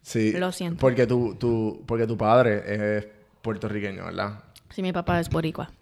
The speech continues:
Speaker 1: Ok, ok.
Speaker 2: Ya.
Speaker 1: Sí, sí. Entonces, eh, me di-, estabas diciendo antes de empezar que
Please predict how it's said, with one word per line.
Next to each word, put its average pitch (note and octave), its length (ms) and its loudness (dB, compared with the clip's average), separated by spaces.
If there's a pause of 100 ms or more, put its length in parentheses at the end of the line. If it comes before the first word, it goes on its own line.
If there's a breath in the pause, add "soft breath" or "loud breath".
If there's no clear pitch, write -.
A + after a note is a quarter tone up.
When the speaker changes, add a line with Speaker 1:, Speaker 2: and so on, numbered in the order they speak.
(100)
Speaker 1:
Ok, G2 200 -6 (480)
ok. F#2 100 -12 (500)
Speaker 2:
Ya. D#3 80 -6
Speaker 1:
Sí, F#2+ 280 -6
sí. F#2+ 200 -8
Entonces, G2+ 420 -6
eh, A#2+ 220 2
me A2 120 -2
di-, G#2+ 80 0
estabas G#2+ 280 0
diciendo B2+ 320 -2
antes A#2+ 180 -2
de B2+ 80 -4
empezar B2 420 -2
que G2+ 460 -4